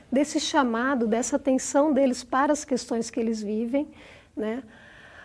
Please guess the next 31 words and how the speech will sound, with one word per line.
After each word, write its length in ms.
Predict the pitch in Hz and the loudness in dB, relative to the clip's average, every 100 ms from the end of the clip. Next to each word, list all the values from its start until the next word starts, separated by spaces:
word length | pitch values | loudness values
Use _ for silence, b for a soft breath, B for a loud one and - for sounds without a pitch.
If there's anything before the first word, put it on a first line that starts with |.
| B B - | B B 2
Há 140 | 294 | 4
uma, 840 | 320 320 311 302 277 262 226 214 214 | 8 8 8 6 6 4 2 -2 -4
um 120 | 277 | -4
sentimento 840 | - 311 302 294 277 311 320 302 | 2 2 4 4 4 6 2 2
de 380 | 247 247 277 277 - - | 0 4 4 2 -2 0
não 420 | 294 311 359 370 | 4 4 4 0
reconhecimento 1000 | 311 320 320 302 285 - 277 269 277 285 | 0 -2 2 2 0 0 2 4 2 2
e 40 | |
não 300 | 277 277 330 | 4 4 4
valorização 1040 | 311 285 277 262 254 233 - 269 247 262 277 - - _ - | 4 4 4 4 0 -2 -2 -2 0 0 -2 -12 -20 _ -2
do 240 | 226 320 | 2 2
pescador, 760 | 320 302 - 269 208 190 - - - b b b | 2 -2 2 0 0 -4 -10 -14 -20 b b b
né? 300 | - 285 208 - B B B B - | -8 -6 -6 -10 B B B B 0
Um 80 | 370 | 0
sentimento 580 | 359 381 - 359 359 - | 4 2 6 4 4 0
que 140 | - | 2
não 180 | 349 349 | 4 6
nasce 320 | 330 339 - | 4 2 -2
só 460 | 311 - 285 302 339 | -6 2 4 4 4
desse 440 | 240 285 320 - | 2 2 2 -4
problema, 680 | 330 370 269 202 185 196 196 | -2 0 2 0 -2 -6 -12
né? 320 | - 202 226 | -10 -6 -4
Um 80 | 269 | -4
sentimento 580 | - 254 233 233 226 226 | -4 -4 -4 -2 -4 -6
que 140 | - | -4
já 180 | 254 277 | 2 4
vem, 280 | 302 208 196 | 2 0 -4
mas 280 | 214 277 - | -2 -2 -2
que 240 | - 302 320 | -2 -4 4
é 160 | 349 | 2
reforçado, 840 | 370 285 - 240 - 208 190 233 | 4 0 -2 -6 -6 -10 -10 -14